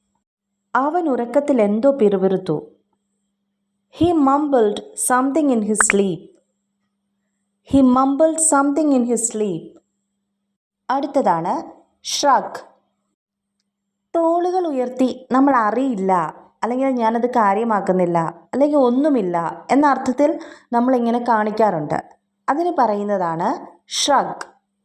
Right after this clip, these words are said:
She shrugged when asked about the missing book.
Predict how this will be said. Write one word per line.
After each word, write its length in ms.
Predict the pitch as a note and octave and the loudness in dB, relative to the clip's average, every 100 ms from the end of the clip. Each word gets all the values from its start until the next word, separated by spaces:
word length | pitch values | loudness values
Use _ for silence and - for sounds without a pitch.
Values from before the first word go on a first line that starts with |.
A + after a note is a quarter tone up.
| _ _ _ _ _ _ _ _ _ _ _ - | _ _ _ _ _ _ _ _ _ _ _ -10
She 240 | - D#4+ | -2 0
shrugged 720 | E4 D#4+ - C4+ D4 D4 G3+ G#3 | 0 0 -2 0 0 -4 -2 0
when 260 | G#3 G#3+ | 0 -2
asked 680 | - - A3+ D4 E4 - B3 | -10 -2 0 0 0 0 0
about 240 | G#3+ G#3 | 2 0
the 180 | G#3 G3 | 0 0
missing 420 | G#3 - D4+ C4 | -2 0 2 2
book. 340 | D#3+ D3+ - | 0 -4 -8